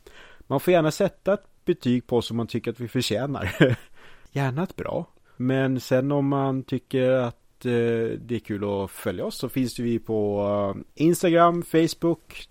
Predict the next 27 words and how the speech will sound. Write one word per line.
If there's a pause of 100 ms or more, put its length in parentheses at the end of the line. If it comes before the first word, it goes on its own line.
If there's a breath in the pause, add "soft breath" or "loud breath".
Det
vet
ni
nog
vid
det
här
laget. (260 soft breath)
Eh,
vi
har
en
hemsida
också. (280)
Och
nu
har
vi
äntligen
börjat
komma
igång
med
det
här
TikTok-kontot
som